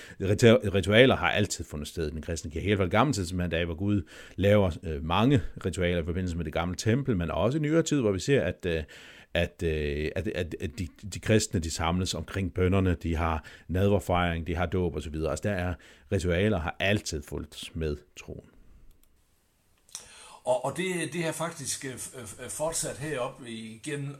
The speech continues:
Speaker 2: århundreder, og vi ser, hvordan den danske folkekirke og katolske kirke, det er blevet nogle store systemer og kulturkirker uden,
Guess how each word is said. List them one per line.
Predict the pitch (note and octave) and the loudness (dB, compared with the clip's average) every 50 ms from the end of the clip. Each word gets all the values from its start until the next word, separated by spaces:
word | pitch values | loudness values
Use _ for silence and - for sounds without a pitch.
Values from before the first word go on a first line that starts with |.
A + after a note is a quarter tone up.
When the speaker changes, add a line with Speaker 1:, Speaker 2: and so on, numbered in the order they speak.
| - | -6
Speaker 2:
århundreder, | C3+ C#3 C3 B2 A2 B2+ C#3+ D#3+ F3+ E3 C#3 B2 G#2 F2+ | -4 -4 -4 -4 -6 -8 -8 -8 -6 -4 -4 -6 -6 -8
og | E2+ D2 - A2+ A#2 C3+ | -4 -2 0 0 0 -2
vi | C3+ | -6
ser, | - - E3+ E3 - | -6 -4 -4 -6 -6
hvordan | A#2 A#2 B2+ C3 C#3 D3+ C#3 - - - - - - - - - | -8 -8 -8 -8 -10 -10 -14 -16 -18 -20 -20 -20 -20 -20 -16 -14
den | A#2 A#2 | -14 -10
danske | A#2+ B2 D#3 E3+ - - A2+ | -8 -8 -8 -8 -10 -12 -14
folkekirke | - - - C3+ C#3+ C#3+ C3 A#2 - C3 B2+ A#2+ B2+ B2 A2 | -14 -12 -10 -8 -8 -10 -10 -12 -12 -12 -10 -10 -10 -10 -10
og | G2 F#2+ | -12 -12
katolske | - A#2+ G#2+ - D3 D#3 C#3 C3+ - - | -14 -14 -14 -10 -10 -10 -10 -10 -12 -12
kirke, | C3 B2+ B2 C3 A#2+ G2+ G2 - - - - _ - | -10 -10 -10 -10 -10 -12 -14 -16 -20 -20 -20 _ -10
det | C3+ C#3+ D3 | -8 -8 -8
er | C#3 | -8
blevet | A#2+ C3 D3 C#3 C#3 C3+ | -8 -8 -6 -6 -6 -6
nogle | B2+ B2 B2+ B2 | -6 -8 -6 -4
store | - - - - D#3 D#3 E3 F3 F3+ E3 D3 - | -4 -4 -4 -4 -6 -6 -6 -4 -4 -4 -4 -6
systemer | - - B2+ B2 - - D#3 D#3 D#3 C#3+ B2 A2+ A2 | -6 -8 -6 -8 -8 -6 -4 -6 -6 -6 -6 -6 -6
og | G#2+ A2 G#2+ A2 A2 - | -6 -6 -6 -8 -8 -12
kulturkirker | - C#3 B2+ - - - - - G#3+ F3 - - - - C3 A#2+ A#2+ B2+ B2+ A#2+ - G2 - - - - - - - | -12 -12 -12 -8 -6 -6 -6 -6 -8 -10 -10 -12 -12 -10 -10 -10 -8 -10 -10 -12 -12 -14 -14 -16 -18 -18 -18 -14 -12
uden, | D#3+ E3 E3+ E3+ E3+ D#3+ C3 | -8 -4 -2 -2 -2 -4 -6